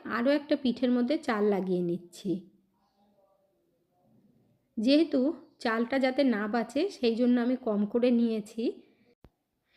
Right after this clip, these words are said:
সেই কারণে আমি একটু বারবার ঘুরিয়ে ঘুরিয়ে চালটা লাগিয়ে নিচ্ছি। আপনারা চাইলে চালের পরিমাণটা একটু বেশি নিতে পারেন।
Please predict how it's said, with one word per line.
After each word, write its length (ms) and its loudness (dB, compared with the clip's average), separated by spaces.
সেই 260 4
কারণে 400 2
আমি 200 2
একটু 220 0
বারবার 420 0
ঘুরিয়ে 360 0
ঘুরিয়ে 300 -2
চালটা 380 -4
লাগিয়ে 380 0
নিচ্ছি। 360 -6
আপনারা 360 2
চাইলে 340 0
চালের 380 0
পরিমাণটা 480 0
একটু 280 0
বেশি 300 4
নিতে 240 0
পারেন। 300 -2